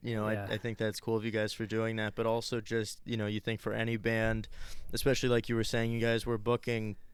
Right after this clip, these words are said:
Speaker 1: big rooms. I mean, like, you
Speaker 2: Yeah.
Speaker 1: guys were really playing in D C, and to kind
Speaker 2: Yeah.
Speaker 1: of say, "I know that everyone knows us by this name, but now we're gonna completely switch it."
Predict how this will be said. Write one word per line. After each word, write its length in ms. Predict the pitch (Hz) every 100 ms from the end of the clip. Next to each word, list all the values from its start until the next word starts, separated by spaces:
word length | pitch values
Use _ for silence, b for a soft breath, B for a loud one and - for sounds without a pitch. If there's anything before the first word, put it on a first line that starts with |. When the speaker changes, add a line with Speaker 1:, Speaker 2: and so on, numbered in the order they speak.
| - - - -
Speaker 1:
big 240 | 123 120 101
rooms. 340 | 135 113 98
I 40 |
mean, 180 | 101 101
like, 120 | 104
you 100 | 113
Speaker 2:
Yeah. 80 | 113
Speaker 1:
guys 200 | 120 113
were 100 | 117
really 280 | 110 110 110
playing 400 | - 117 113 113
in 120 | 107
D 180 | 104 110
C, 340 | - 117 113 110
and 140 | 101
to 100 | 107
kind 100 | 123
Speaker 2:
Yeah. 160 | 123 113
Speaker 1:
of 100 | 101
say, 420 | 113 107 107 104 - B B
"I 120 | 131
know 160 | 139
that 80 | 135
everyone 260 | 131 123 120
knows 220 | 117 110
us 100 | 113
by 160 | 117 107
this 220 | 107 113
name, 200 | 104 101
but 160 | 104
now 240 | 107 104 104
we're 80 | 104
gonna 160 | 101
completely 520 | - 104 - 107 104
switch 320 | 98 107 101 107
it." 180 | 98